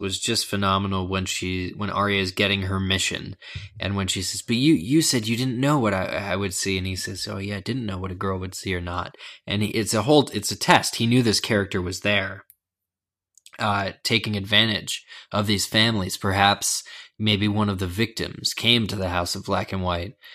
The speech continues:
and, you know, asked for help. There was something very Robin Hoody about,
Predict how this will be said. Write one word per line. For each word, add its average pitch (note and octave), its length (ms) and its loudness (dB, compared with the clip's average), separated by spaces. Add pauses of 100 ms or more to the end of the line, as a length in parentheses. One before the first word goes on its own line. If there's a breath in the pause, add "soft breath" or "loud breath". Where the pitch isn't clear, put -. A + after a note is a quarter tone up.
(160 soft breath)
and, F#2 460 -4 (440)
you F#2 120 -4
know, F2 180 -4 (220)
asked G#2 500 0
for F#2 220 -6
help. G2+ 400 2
There B2 140 6
was F3+ 280 10
something D3+ 600 4 (400 loud breath)
very C3 220 6
Robin A2 420 6
Hoody G2 480 2
about, F#2 520 2